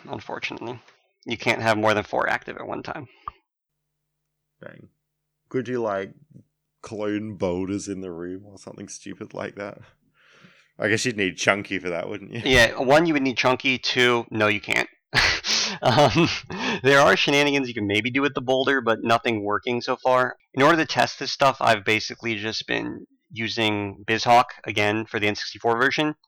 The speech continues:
Speaker 1: but manually setting the lag speed increase just to zero, or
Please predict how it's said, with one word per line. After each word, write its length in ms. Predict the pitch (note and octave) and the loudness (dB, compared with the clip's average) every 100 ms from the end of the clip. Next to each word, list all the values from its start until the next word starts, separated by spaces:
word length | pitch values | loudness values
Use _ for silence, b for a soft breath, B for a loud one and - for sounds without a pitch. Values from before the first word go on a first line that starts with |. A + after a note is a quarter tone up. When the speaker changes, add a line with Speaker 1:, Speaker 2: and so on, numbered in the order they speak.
| b b b _ | b b b _
Speaker 1:
but 180 | B2 A#2+ | 0 2
manually 600 | A#2 G#2 A2 A#2 B2 A#2 | 0 2 4 4 2 0
setting 420 | - A#2 A2 A2+ | 0 2 2 0
the 160 | G#2 G2+ | -2 -4
lag 360 | G2+ G2+ G#2+ A#2 | 0 4 4 2
speed 260 | - C3 | -4 -2
increase 680 | B2 - B2+ A#2+ - - - - _ - A#2 | -2 -2 -2 -2 -4 -8 -10 -16 _ -20 -14
just 320 | - - - _ - | -12 -14 -16 _ -14
to 400 | - G#2+ F#2+ G2 | -6 -4 -4 -4
zero, 580 | G2 G#2 A2+ B2+ A#2+ A#2 | 0 4 4 4 0 -10
or 180 | A2+ - | -12 -12